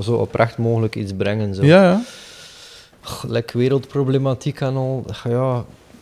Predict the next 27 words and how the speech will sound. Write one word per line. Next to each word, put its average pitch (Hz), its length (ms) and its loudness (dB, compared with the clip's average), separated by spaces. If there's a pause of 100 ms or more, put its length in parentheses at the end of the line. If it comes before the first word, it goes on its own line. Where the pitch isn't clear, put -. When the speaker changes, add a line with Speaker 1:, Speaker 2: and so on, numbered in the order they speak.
(400)
Speaker 1:
kan 139 260 0
dat 131 100 4
niet, 135 260 0
kan 127 180 0
dat 127 80 2
niet 131 100 2
met 131 140 2
genoeg 127 240 0
passie 120 560 0 (220)
erdoor 110 360 0
jagen, 101 360 -2
zo. 101 180 -6
Speaker 2:
Nee, 127 280 4
ja, 123 340 2
dat 123 140 -4
versta - 120 -16
Speaker 1:
Dat - 120 -12
Speaker 2:
ik 120 60 -4
wel. 120 100 4
Speaker 1:
interesseert 120 360 -2
mij 156 140 2
wel 123 200 2
en 110 160 0
dat, 110 240 -2
dat, 104 260 -4
dat, 104 280 -4
eh, 101 340 -4